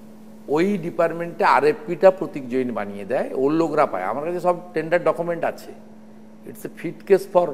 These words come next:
public interest litigation। সে প্রয়োজন মতো হবে, সময় মতো নিশ্চয়ই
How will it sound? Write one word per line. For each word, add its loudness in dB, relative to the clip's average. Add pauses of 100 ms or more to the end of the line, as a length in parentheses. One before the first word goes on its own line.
(260)
public -2
interest -2
litigation। -10 (640)
সে -12
প্রয়োজন 2
মতো 0
হবে, -2 (260)
সময় -8
মতো -8
নিশ্চয়ই -10